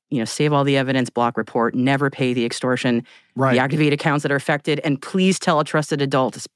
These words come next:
Speaker 1: minors, if you're listening, tell a trusted adult who can help you because you're a victim here.
Speaker 2: Right.
Speaker 1: So,
Speaker 2: And
Speaker 1: yeah.
Speaker 2: this, and th-, this is not permanent. I know it seems like it's permanent. It's not permanent.
Speaker 1: Yeah.
Speaker 2: Um, you know, it's, it's,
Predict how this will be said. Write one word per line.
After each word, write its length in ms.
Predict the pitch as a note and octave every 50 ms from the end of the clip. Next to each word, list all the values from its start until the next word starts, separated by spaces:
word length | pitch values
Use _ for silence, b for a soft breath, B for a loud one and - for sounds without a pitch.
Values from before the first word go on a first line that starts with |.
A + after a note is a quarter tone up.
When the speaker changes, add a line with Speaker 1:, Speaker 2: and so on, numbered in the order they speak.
| _ _
Speaker 1:
minors, 480 | D#3+ D3 C#3+ D3+ E3 E3 D3+ C#3 C3
if 120 | B2+ C3 -
you're 80 | D3+
listening, 400 | C#3 C#3+ D3 - C3 B2+ A#2+ G#2+ B B B B B B B _
tell 200 | - C#3+ C#3 C#3
a 20 |
trusted 340 | C3+ - D3+ C#3+ - D3+ C3+
adult 280 | B2+ - A2 G#2+ G#2
who 80 | - A2
can 100 | - G#2+
help 260 | A2 A2 G#2 G2 -
you 120 | A2 G#2+ F2+
because 340 | G#2+ G#2+ - A#2 G#2 A2
you're 140 | A#2+ B2 C3
a 60 | C3+ B2
victim 320 | C3+ C3 - - B2 A2+
here. 300 | G#2+ A2 G2+ G2 G2+ - b b b b
Speaker 2:
Right. 300 | - C#3 C3+ B2+ G#2+ A#2 A#2+
Speaker 1:
So, 320 | - - - G#2+ G#2+ G#2+ A2+ - _ _
Speaker 2:
And 100 | F3 F3
Speaker 1:
yeah. 60 | F#3 A#3+
Speaker 2:
this, 200 | A3+ - - - _ _
and 160 | G3+ G3 G3
th-, 100 | G#3 - -
this 220 | G3 A#3 A3 -
is 140 | A3+ G3 D#3
not 240 | G3 F#3 E3 B2+ -
permanent. 480 | - E3 D#3 C#3 B2 G#2+ F#2+ - - _ -
I 80 | C3+
know 140 | D3 F3+ G3+ F#3+
it 80 | -
seems 320 | - - F3 F3+ F#3+ G3 F3+
like 120 | G3 F#3
it's 120 | F#3+ E3+
permanent. 460 | - - A3 A3 A3 A3 A3+ A#3 A#3 - b b b b b -
It's 140 | E3 -
not 220 | - E3+ D3 - -
permanent. 400 | - B2+ A2+ G2+ F#2 E2+ D#2 - _ _ _ _ _ _ _ _ _ _ _
Speaker 1:
Yeah. 260 | - A2+ B2 B2+ B2
Speaker 2:
Um, 240 | A#2+ A#2 A#2+ A#2+ - _ _
you 80 | - C#3+
know, 100 | C3+ C#3
it's, 220 | C#3+ C#3 B2 - -
it's, 320 | D3+ C#3 B2+ - - -